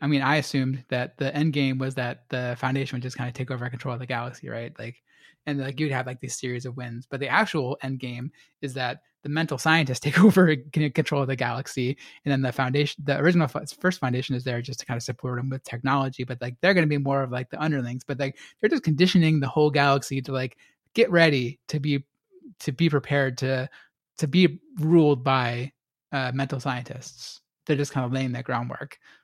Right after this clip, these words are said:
And I think, like, the series of wins, like, are only there because, like, the Second Foundation is, is,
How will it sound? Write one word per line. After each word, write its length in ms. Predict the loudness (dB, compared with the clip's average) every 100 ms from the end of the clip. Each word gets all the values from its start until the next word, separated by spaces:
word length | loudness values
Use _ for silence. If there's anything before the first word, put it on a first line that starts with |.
| 0
And 80 | 4
I 40 |
think, 180 | 4 2
like, 120 | 2
the 80 | 0
series 340 | 0 4 4
of 100 | 4
wins, 400 | 2 2 2 0
like, 220 | -4 -4 -14 _ _ _ -2
are 300 | 0 2 2
only 220 | 2 2 4
there 240 | 4 4
because, 500 | 2 -2 0 0 0
like, 160 | -6 -4
the 80 | -4
Second 260 | -2 0
Foundation 460 | -2 0 -2 -2 -4
is, 240 | -4 -8 -10
is, 180 | -10